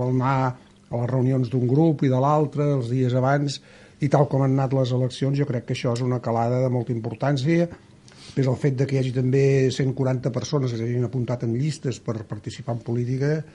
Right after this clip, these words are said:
és molt bona notícia, i jo crec que aquesta, ja per no allargar-me més, és la calada més important. En quant a enrocada, jo no en faria cap, però és una cosa a nivell personal, seré curtíssim. A mi em sap molt de greu que en Jordi Pagès, que havia fet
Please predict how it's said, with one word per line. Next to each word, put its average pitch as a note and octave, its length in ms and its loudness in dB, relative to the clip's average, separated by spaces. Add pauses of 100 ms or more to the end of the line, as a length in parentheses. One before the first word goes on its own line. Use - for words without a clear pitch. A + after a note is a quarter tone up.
(400)
és G#2+ 220 -8
molt B2+ 340 2
bona B2 220 0
notícia, C3+ 560 0 (580)
i D3+ 160 0
jo C3 80 2
crec A#2+ 220 -2
que A#2+ 80 -4
aquesta, D3 240 0 (580)
ja G2+ 240 -4
per G#2+ 140 -8
no A2+ 160 -2
allargar-me A2+ 500 -2
més, C3 320 -2
és B2 160 -4
la A#2 220 -2 (100)
calada B2 420 0 (380)
més A#2+ 160 0
important. F#2+ 540 -8 (580)
En B2+ 160 -4
quant D3+ 160 2
a D3+ 60 2
enrocada, D3+ 340 0
jo F3+ 80 2
no F3+ 80 4
en C#3 60 -4
faria C#3+ 260 0
cap, D3 240 0 (160)
però B2 160 -4 (140)
és C3 80 -2
una C3 100 -2
cosa C#3 160 0
a C#3 60 2
nivell C#3 200 0
personal, C#3 380 -4
seré C3 240 -2
curtíssim. B2 420 -2
A A2 60 -2
mi B2+ 80 -2
em - 80 -6
sap C3+ 80 -2
molt C3 220 -2
de - 80 0
greu C#3 180 2
que C#3 80 -2
en B2 100 -2
Jordi B2 440 -2 (580)
Pagès, B2+ 480 -4
que A#2 160 -6
havia A2 400 -10
fet B2+ 80 -8